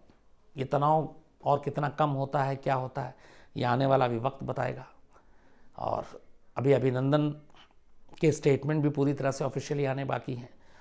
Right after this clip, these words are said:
उम्मीद की जा रही है कि उनसे सारी जब जानकारी ले ली जाएगी,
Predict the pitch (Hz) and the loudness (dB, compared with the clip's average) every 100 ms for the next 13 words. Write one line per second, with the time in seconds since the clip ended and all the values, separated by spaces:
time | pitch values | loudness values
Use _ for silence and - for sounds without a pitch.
0 | - - 135 151 151 156 143 139 143 147 | -12 -2 4 4 4 2 4 4 4 0
1 | 139 127 123 143 - 127 139 135 123 - | 0 -2 -2 -4 -2 0 2 0 -4 -12
2 | - - 123 123 123 135 131 131 135 143 | -20 -16 -8 -6 -4 0 0 4 4 2
3 | 135 135 127 123 | 0 -2 -4 -8